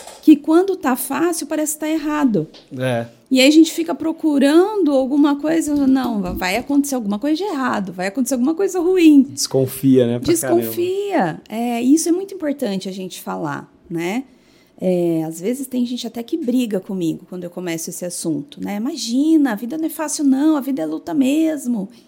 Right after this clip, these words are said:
Speaker 1: e tal, né? E é difícil, tem que se esforçar." Então, essa crença do esforço, e aí a gente começa a pensar assim, "Bom, vamos pensar o seguinte, se esforço,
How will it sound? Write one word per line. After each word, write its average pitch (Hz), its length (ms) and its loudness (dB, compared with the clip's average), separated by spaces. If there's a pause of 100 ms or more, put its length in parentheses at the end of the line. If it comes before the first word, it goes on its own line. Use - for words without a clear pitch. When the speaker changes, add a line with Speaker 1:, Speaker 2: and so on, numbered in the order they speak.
(100)
Speaker 1:
e 285 100 0
tal, 320 600 -2
né? 269 240 -4
E 277 80 0
é 294 80 -2
difícil, 311 640 2
tem 302 140 -4
que 285 60 -10
se 330 100 -8
esforçar." 311 800 -4 (480)
Então, 254 280 2
essa 320 240 -2
crença 294 400 -2
do 214 180 -6
esforço, 277 920 -4 (560)
e 240 80 4
aí 302 140 6
a - 20 2
gente 381 220 -6
começa 359 300 2
a 330 40 -10
pensar 311 360 0
assim, 285 240 2
"Bom, 254 220 2
vamos 262 200 -4
pensar 403 280 -8
o 277 40 -4
seguinte, 214 640 -6 (720)
se - 360 -6
esforço, 185 920 -2